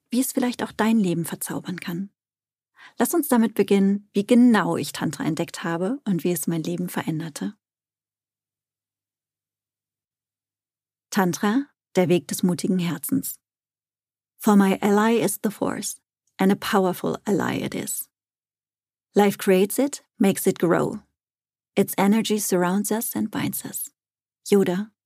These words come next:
Star Wars. Eine Enttäuschung und eine Neuentdeckung.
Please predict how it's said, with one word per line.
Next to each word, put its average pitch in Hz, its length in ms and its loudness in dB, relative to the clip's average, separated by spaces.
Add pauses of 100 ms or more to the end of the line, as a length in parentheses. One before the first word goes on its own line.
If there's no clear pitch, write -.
Star 180 280 0
Wars. - 420 -6 (1900)
Eine 196 220 4
Enttäuschung 220 680 0
und 196 140 0
eine 190 200 2
Neuentdeckung. 180 680 -2